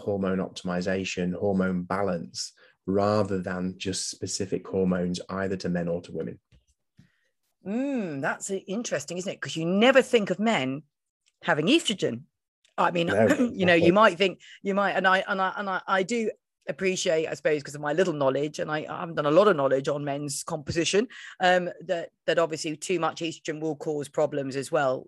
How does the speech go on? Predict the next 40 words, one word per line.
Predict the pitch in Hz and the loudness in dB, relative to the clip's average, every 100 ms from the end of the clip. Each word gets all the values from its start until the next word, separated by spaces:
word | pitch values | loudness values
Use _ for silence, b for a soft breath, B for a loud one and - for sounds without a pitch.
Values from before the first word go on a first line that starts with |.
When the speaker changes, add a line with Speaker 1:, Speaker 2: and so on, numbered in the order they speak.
| _ | _
Speaker 2:
Um, | 160 151 151 156 - | -6 -6 -6 -10 -8
and, | 214 | -6
and | 285 277 | -2 -2
the | 277 | 0
same | 311 320 | 0 0
with | 285 - | -2 -6
testosterone. | 233 - 220 - 175 151 - B B - | -10 -4 -6 -4 -6 -6 -8 B B -6
And | 226 | -4
the | 226 | -2
reason | 277 320 339 | -4 -4 -4
that | 254 - _ _ _ _ - - | -6 -8 _ _ _ _ -20 -10
I | |
get | 170 143 | -4 -2
a | 180 | 2
lot | 180 185 - | 2 2 -2
of | 160 | -10
women, | 156 143 | -10 -6
'cause | 214 | -6
testosterone | - 302 330 320 - 277 254 | -4 -2 0 -2 0 2 2
is | 226 | -2
kind | - 226 240 | -6 -6 -2
of | 214 | -2
like | 160 156 147 147 - - _ b - | -2 -4 -6 -6 -10 -20 _ b -4
the | 180 - | -4 2
in | 202 180 | 4 4
word | 165 160 143 127 127 - - _ - | 6 8 8 6 4 -6 -14 _ -20
at | - | -6
the | |
moment. | 139 123 127 - - | -2 -2 -4 -8 -8
So | - 175 170 B B B B B | 2 4 4 B B B B B
I'm | 220 247 | 2 2
on | 190 | 0
quite | - 160 | -2 -2
a | - | -4
few | - | -10
Facebook | - 143 135 - - | -4 -4 -2 -10 -10
support | - - 147 - - | -10 -2 -2 -2 -6
groups | 147 139 - - | -2 -2 -2 -8
for | - | -6
menopause, | 143 143 143 147 - | -4 -4 -2 -2 -2